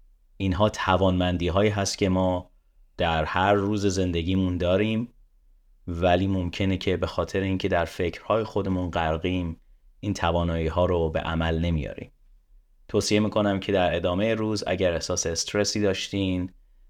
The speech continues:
و اگر حال خوشی نداشتین، این تمرین رو، یه نسخه کوچیکش رو برای خودتون انجام بدین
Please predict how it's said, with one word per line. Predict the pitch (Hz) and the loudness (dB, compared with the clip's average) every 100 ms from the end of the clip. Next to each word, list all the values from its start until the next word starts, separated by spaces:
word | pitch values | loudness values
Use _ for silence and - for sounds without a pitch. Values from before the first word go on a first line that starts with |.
| - | -8
و | 85 85 | -2 0
اگر | 85 87 | 2 2
حال | 82 110 110 | 4 4 4
خوشی | 104 - 98 | 0 0 2
نداشتین، | 85 82 80 - 87 82 80 - _ - - | 2 0 0 -2 -4 -4 -4 -8 _ -20 -6
این | 120 | -4
تمرین | - 101 92 95 101 | 0 0 2 2 0
رو، | 95 92 90 | 2 0 2
یه | 92 | 0
نسخه | 101 80 - 95 | 0 -2 -2 -2
کوچیکش | - 90 90 90 - | -2 -6 -4 -4 -2
رو | 90 | 0
برای | 82 80 82 | 2 0 0
خودتون | 90 87 92 | -2 -4 -2
انجام | 82 78 90 95 | -2 -2 0 2
بدین | 95 95 92 90 90 | 0 0 -2 -2 -4